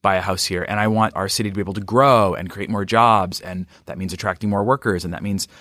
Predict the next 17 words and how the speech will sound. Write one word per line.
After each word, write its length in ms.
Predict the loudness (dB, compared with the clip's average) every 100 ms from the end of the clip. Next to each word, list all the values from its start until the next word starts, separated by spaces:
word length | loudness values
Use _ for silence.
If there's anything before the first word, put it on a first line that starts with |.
| _
providing 280 | -2 0 2
housing 320 | 2 2 0
for 80 | 0
them." 140 | -2 -2 -16 -2
So 140 | 2
you 120 | 4
get 160 | 4 4
sort 180 | 4 2
of 60 |
the 60 | 4
more 200 | 4 4
growth-oriented 1300 | 2 4 6 6 4 0 2 2 -2 -6 -6 -6 -8 _
folks 300 | 0 0 0
on 40 |
the 80 | -2
Republican 360 | -2 -4 -4 -2
side 480 | 0 0 0 -4